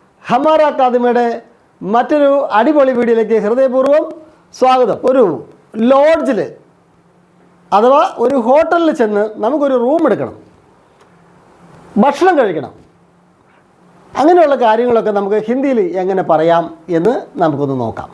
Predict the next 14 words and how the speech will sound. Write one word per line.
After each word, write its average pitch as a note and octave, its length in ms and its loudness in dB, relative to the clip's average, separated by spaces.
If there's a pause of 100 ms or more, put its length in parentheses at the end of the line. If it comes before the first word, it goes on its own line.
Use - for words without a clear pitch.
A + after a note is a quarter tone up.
ഒരു C4+ 100 -8 (200)
കസ്റ്റമറെ E4 340 -2
കയ്യിലെടുക്കാൻ C4 460 0
വേണ്ടി A3 360 -2 (240)
തീർച്ചയായിട്ടും C4+ 520 2
റിസപ്ഷനിസ്റ്റ് A#3+ 880 -4 (140)
നമ്മുടെ C4 360 2
അടുത്ത് B3+ 420 2
വളരെ C4 300 2
സ്നേഹപൂർവ്വം A3 800 -2
സന്തോഷത്തോടെ A3 880 0 (400)
ചിരിച്ച് D4+ 420 0
കളിച്ചൊക്കെ G3 480 0
വന്നിട്ട് F3+ 680 0